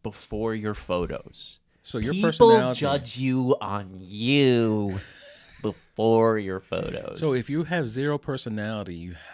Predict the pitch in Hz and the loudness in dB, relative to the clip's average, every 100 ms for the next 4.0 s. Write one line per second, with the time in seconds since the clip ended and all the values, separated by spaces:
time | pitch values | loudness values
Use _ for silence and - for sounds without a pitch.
0 | - 110 113 - 107 101 98 95 - 101 | -10 -10 -10 -10 -8 -6 -6 -8 -10 -10
1 | 92 87 82 80 76 92 90 80 78 78 | -8 -8 -10 -12 -14 -12 -12 -12 -14 -16
2 | _ 107 95 - _ _ _ _ - 120 | _ -8 -8 -14 _ _ _ _ -12 -6
3 | 123 139 147 - 104 - 147 147 147 | -4 -6 -8 -8 -8 -6 -6 -6 -6